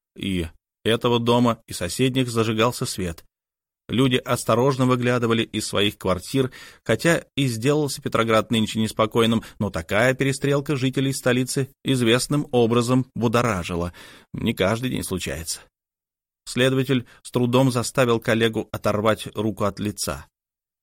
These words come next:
Сразу стало очевидно, что рана для жизни едва ли опасная,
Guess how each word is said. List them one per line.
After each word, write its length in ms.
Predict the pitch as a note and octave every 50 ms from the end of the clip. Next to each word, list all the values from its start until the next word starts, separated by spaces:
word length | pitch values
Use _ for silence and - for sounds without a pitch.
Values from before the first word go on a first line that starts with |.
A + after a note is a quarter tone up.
| _ -
Сразу 340 | - A#2+ B2+ B2+ A#2 B2
стало 320 | A2 - - B2+ A#2+ A2+ G#2+
очевидно, 480 | - A2 - - B2 C3 D3 A#2+ G#2+ G2
что 240 | - - - G2 G2+
рана 320 | G#2+ A#2 B2 B2 A#2 A2+
для 240 | G#2 G2+ G2+ G2 F#2+
жизни 340 | F#2 A#2+ B2 A#2 A2+ A2+ A2
едва 340 | G#2+ A2 G#2 A2 A#2 B2+
ли 80 | A2 F2+
опасная, 560 | F2 E2+ - D#2 D#2 D#2+ - - E2+ F2 E2+